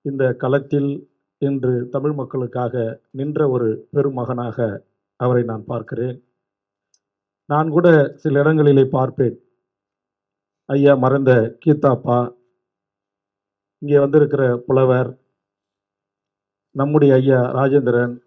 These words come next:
நம்ம சோழ நம்பையார், இன்னும் பல்வேறு தமிழ் அறிஞர் பெருமக்கள் எந்த இயக்கங்கள் கூட்டம் நடத்தினாலும், ஆர்ப்பாட்டம் நடத்தினாலும், போராட்டங்கள் நடத்தினாலும், உண்ணாவிரதங்கள் நடத்தினாலும்,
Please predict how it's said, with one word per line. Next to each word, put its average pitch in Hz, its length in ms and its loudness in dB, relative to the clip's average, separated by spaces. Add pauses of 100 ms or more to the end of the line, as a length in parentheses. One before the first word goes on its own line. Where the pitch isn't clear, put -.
(340)
நம்ம 131 200 -6
சோழ 147 180 4 (140)
நம்பையார், 120 460 -2 (840)
இன்னும் 170 280 -4 (120)
பல்வேறு 151 440 6 (280)
தமிழ் 147 260 2
அறிஞர் 143 360 -4
பெருமக்கள் 120 500 -6 (840)
எந்த 147 260 -4 (100)
இயக்கங்கள் 139 520 -6 (120)
கூட்டம் 139 280 -8
நடத்தினாலும், 117 580 -6 (100)
ஆர்ப்பாட்டம் 127 420 -6
நடத்தினாலும், 113 580 -8
போராட்டங்கள் 131 540 -6
நடத்தினாலும், 110 580 -8
உண்ணாவிரதங்கள் 127 600 -6
நடத்தினாலும், 113 600 -12